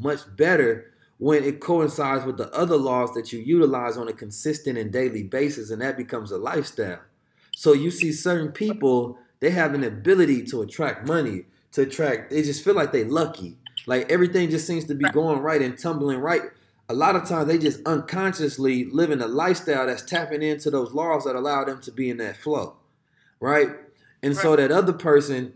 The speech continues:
Speaker 1: they trying hard because, for one, they, they don't have that confidence in it real quick. Like, you're not just thinking of a flower,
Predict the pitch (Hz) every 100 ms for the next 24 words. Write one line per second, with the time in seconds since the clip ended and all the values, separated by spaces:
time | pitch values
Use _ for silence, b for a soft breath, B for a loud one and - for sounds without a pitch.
0 | - 165 - 165 127 104 - 175 202 117
1 | 98 - b b b b b 135 147 156
2 | 143 110 - _ _ _ _ _ _ _
3 | _ - - 135 160 202 160 - - -
4 | - 110 95 80 156 175 165 147 113 -
5 | 160 151 127 117 113 131 120 92 104 92
6 | - 92 98 98 151 185 143 123 123 -
7 | 139 131 120 110 98 - 127 123 107 101
8 | 95